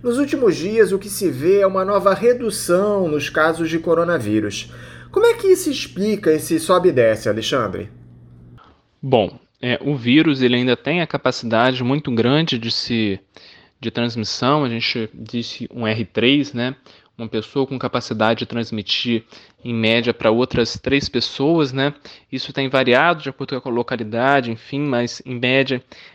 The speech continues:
Speaker 2: é um R três. E a gente ainda tem muita gente que ou estava em isolamento e agora estão saindo do isolamento, estão se contaminando.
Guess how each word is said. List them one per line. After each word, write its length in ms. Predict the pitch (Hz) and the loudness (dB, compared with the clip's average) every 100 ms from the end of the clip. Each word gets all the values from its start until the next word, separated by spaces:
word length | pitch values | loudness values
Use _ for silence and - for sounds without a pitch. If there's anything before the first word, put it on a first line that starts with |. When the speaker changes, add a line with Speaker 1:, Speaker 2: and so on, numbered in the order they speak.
| _ | _
Speaker 2:
é 140 | 127 123 | -4 -2
um 80 | 123 | -2
R 140 | 120 | -4
três. 520 | - 117 135 147 - - - _ - | -6 -2 0 0 -6 -20 -20 _ 0
E 140 | 143 | 0
a 40 | |
gente 200 | 139 143 | 2 -2
ainda 140 | 160 151 | -4 -4
tem 120 | 156 | -4
muita 240 | 147 160 | -4 -2
gente 280 | 160 143 143 | -2 -2 -4
que 60 | - | -6
ou 200 | - 185 | 0 0
estava 440 | 202 - 139 127 131 | 0 0 0 2 -2
em 40 | |
isolamento 720 | 123 135 127 120 139 151 147 | 0 0 2 0 0 -2 -2
e 40 | 127 | -4
agora 220 | 120 131 | 0 -2
estão 200 | - 127 | -2 -12
saindo 240 | - 131 | -8 -8
do 80 | 131 | -6
isolamento, 580 | 123 117 110 120 135 139 | -4 -2 -2 -2 -2 -4
estão 220 | - 120 | -8 -10
se 140 | - - | -10 -12
contaminando. 800 | 120 113 110 107 117 143 143 | -8 -4 -4 -2 0 0 -2